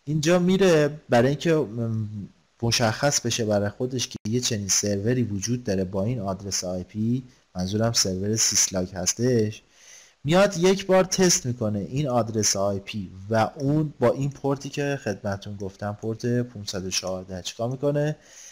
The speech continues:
یه بار میره استارت می‌کنه، جنریت می‌کنه، ببینه که یه چنین سروری توش سناریو شبکه‌ای من وجود داره یا نه. پس این در واقع لاگ سطح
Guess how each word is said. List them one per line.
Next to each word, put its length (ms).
یه 160
بار 200
میره 300
استارت 440
می‌کنه، 300
جنریت 580
می‌کنه، 280
ببینه 380
که 140
یه 180
چنین 300
سروری 480
توش 260
سناریو 500
شبکه‌ای 540
من 220
وجود 420
داره 380
یا 180
نه. 240
پس 200
این 380
در 200
واقع 640
لاگ 360
سطح 640